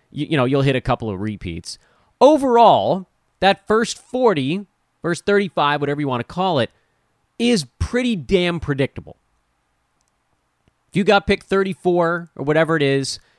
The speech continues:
you've got a damn good idea of who, roughly, some five or six different guys to pick from, who's gonna be around at your pick. The variance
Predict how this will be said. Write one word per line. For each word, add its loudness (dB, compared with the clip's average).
you've -6
got 2
a 0
damn -2
good -2
idea -4
of -6
who, -2
roughly, -2
some -6
five -2
or -6
six -10
different -8
guys -2
to -16
pick -12
from, -8
who's -2
gonna 2
be -2
around -4
at 2
your -2
pick. -4
The 0
variance 0